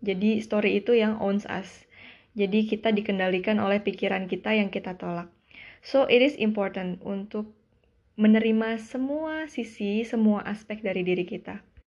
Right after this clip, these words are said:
Baik yang gelap maupun yang terang gitu. Untuk shadow work, gue rekomen nulis ya. Em, di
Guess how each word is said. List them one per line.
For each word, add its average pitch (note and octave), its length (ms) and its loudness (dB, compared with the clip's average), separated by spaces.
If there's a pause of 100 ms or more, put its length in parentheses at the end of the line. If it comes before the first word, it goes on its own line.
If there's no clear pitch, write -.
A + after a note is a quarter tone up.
(260)
Baik B3 400 2
yang F#3+ 320 -4
gelap G3 320 -2
maupun G3 480 -4
yang F#3+ 160 -8
terang F#3+ 400 -6
gitu. G3+ 240 -16 (1120)
Untuk B3 240 2
shadow G#3 400 4
work, B3 240 4
gue C4+ 240 4
rekomen G3 720 -2
nulis G#3+ 400 2
ya. F3+ 240 -4 (720)
Em, F#3+ 560 -4
di F3+ 500 0